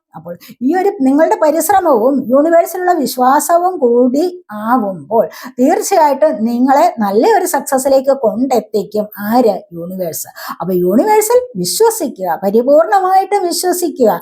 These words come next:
"എനിക്കിത് യൂണിവേഴ്സ് തരും. യൂണിവേഴ്സ്, I am sorry, please forgive me,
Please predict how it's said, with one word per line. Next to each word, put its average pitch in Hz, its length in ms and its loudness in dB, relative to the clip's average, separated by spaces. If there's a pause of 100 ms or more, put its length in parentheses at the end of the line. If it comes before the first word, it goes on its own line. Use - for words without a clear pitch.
(140)
"എനിക്കിത് 359 600 2
യൂണിവേഴ്സ് 339 500 2
തരും. 254 600 -2
യൂണിവേഴ്സ്, 247 440 0
I 185 40 -4
am 233 200 0
sorry, 294 480 2
please 214 400 -4 (160)
forgive 302 340 0
me, 262 160 0